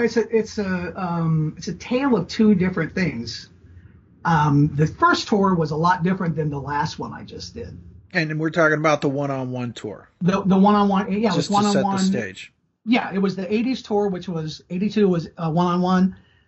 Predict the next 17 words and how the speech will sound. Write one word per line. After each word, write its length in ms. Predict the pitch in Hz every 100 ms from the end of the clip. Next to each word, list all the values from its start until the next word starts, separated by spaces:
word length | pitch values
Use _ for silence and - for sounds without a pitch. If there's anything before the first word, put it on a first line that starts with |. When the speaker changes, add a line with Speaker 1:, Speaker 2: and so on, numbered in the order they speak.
| _
Speaker 1:
Then 140 | 190 185
it 100 | 175
went 200 | 185 180
to, 360 | - 196 175 175
uh, 160 | 165 160
Next 240 | 175 180
Position 440 | 196 165 185 185
Please, 380 | 175 202 202 202
and 80 | 185
then 100 | 170
it 60 | 165
went 180 | 165
to 100 | 165 170
Standing 400 | - 160 156 147
on 160 | 139
the 140 | 131 131
Edge, 360 | 107 - -